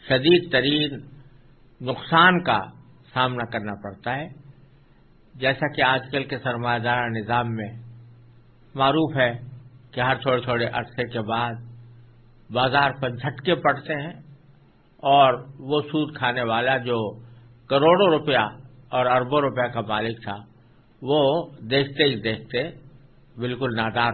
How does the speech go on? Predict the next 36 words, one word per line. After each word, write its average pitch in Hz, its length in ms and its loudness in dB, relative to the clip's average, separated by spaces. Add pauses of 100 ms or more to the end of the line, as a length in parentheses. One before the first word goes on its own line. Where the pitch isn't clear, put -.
ہو 107 120 -8
کر 107 140 -8
رہ 90 220 -14
جاتا 104 300 -10
ہے۔ - 60 -16 (1000)
تجارتی 117 480 -2
چکر 117 360 -2
آتے 110 280 -2
رہتے 113 300 -6
ہیں 110 160 -8 (920)
اور 113 220 -4
کساد 123 280 0 (100)
بازاری 117 440 -2
کے 117 140 -6
دورے 110 280 -4 (100)
پڑتے 117 340 -2
رہتے 110 300 -6
ہیں، 107 180 -10 (760)
اور 123 180 0
اس 123 160 -6
کے 131 100 -2
نتیجے 131 500 0
میں 147 100 -2 (960)
جو 123 160 2 (400)
سود 147 340 -2 (600)
کے 117 160 0 (680)
بنیاد 127 400 0
کے 127 160 -6
اوپر 110 260 -2
کام 117 260 2
کرنے 104 300 -4
والے 117 340 0
ہیں، 156 200 0
ان 120 240 -4
کو 117 120 0
اپنے 107 260 -4